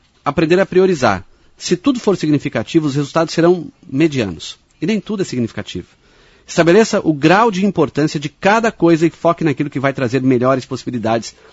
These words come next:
na demonstração de seu desempenho. Eu acho que esse é o caminho.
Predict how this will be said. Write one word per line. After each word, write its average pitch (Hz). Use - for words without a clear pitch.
na 117
demonstração 117
de 113
seu 107
desempenho. 95
Eu 151
acho 117
que 113
esse 110
é 127
o 120
caminho. 120